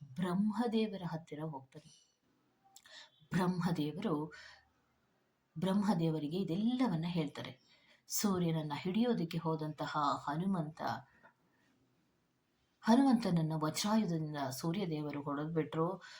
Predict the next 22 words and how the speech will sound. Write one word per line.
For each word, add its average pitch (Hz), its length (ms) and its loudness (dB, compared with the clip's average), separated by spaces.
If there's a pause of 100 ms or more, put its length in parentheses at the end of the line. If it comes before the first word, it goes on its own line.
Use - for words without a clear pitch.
(140)
So 226 100 4
ಅದಕ್ಕೋಸ್ಕರವಾಗಿ 175 800 0
ಅವರು 160 260 -2
ಗುಹೆ 165 340 -2
ಒಳಗೆ 180 240 0
ಹೋಗಿದ್ದಾರೆ. 151 800 -2
ವಾಯುದೇವರು 151 840 0 (260)
ಅವರಿಗೆ 160 320 2
ಏನಾಯ್ತು 180 480 0
ಅನ್ನುವಂತಹ 160 460 -2
ಗಾಬರಿಯಿಂದ 156 640 4
ವಾಯುದೇವರು, 156 720 -2 (500)
ಆ, 156 360 2
ಹನುಮಂತನನ್ನ 170 720 0
ಕರೆದುಕೊಂಡು 156 580 -2
ಗುಹೆಗೆ 165 400 0
ಹೋಗಿದ್ದಾರೆ. 151 880 -2
ಈ 180 160 2
ಕಡೆ 156 240 0
ಪ್ರಪಂಚವೆಲ್ಲವೂ 165 960 0
ಕೂಡ, 160 240 -6 (640)
ಆ, 151 40 -6